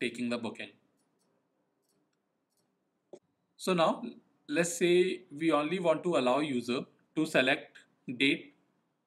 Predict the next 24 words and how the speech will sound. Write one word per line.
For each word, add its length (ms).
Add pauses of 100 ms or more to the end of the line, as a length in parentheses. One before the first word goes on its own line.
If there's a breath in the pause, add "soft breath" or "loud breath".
(400)
from 500
today 420 (840)
until 380 (120)
three 200
months 220
from 240
now 180
on. 220 (920)
So 180
for 160
this, 300
let's 280
create 400
a 200
future 340
date. 320 (500)
For 140
creating 400
a 80
future 320
date, 300 (720)
or 640 (1300)
three 420
months 500